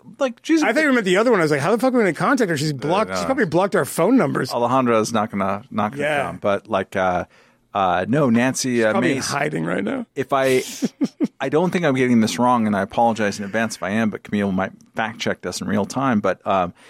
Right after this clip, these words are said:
Speaker 1: uh, she said during, um, and she's, like, conservative, but even a little bit Trumpy, like, uh,
Speaker 2: Well, she's backed away from the Trumpiness.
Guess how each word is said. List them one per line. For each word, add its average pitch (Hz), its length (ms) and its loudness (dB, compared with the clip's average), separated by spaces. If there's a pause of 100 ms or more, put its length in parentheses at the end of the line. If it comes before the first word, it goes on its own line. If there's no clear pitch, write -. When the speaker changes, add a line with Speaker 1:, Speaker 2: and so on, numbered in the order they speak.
(240)
Speaker 1:
uh, 104 200 0
she 143 300 0
said 127 340 2
during, 110 420 2
um, 95 380 0
and 104 140 -4
she's, - 260 -6
like, 110 240 -2 (160)
conservative, 101 680 0
but 117 200 -4
even 123 240 4
a 104 80 2
little 101 200 -2
bit 95 200 -6
Trumpy, 156 640 0
like, 104 300 -2
uh, 95 220 -2
Speaker 2:
Well, 202 300 2
she's 196 440 0
backed 165 320 -2
away 151 120 4
from 123 140 -8
the 117 60 -12
Trumpiness. - 460 -16